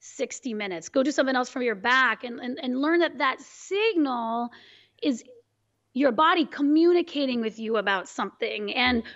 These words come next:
move and put some different calories in there, you know, and you tell your kids, "Go have a snack when they're hungry,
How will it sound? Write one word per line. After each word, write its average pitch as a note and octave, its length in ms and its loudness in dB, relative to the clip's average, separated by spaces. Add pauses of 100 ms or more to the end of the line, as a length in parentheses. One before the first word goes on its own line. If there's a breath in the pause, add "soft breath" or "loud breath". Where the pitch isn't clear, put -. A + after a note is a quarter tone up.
(140 loud breath)
move C#4+ 580 6
and C4 240 2 (540)
put - 180 0
some D4 180 6
different C#4 480 2 (120)
calories C4+ 600 2
in C#4+ 140 2
there, G#3 220 -2
you B3 100 -4
know, B3 80 -2
and B3+ 80 -2
you A#3+ 80 -6
tell C4 140 0
your B3 80 4
kids, B3+ 200 -2
"Go B3+ 80 2
have A#3+ 140 0
a C#4+ 60 -6
snack A#3 400 -2
when C4+ 100 -2
they're B3+ 140 -2
hungry, A#3 540 -4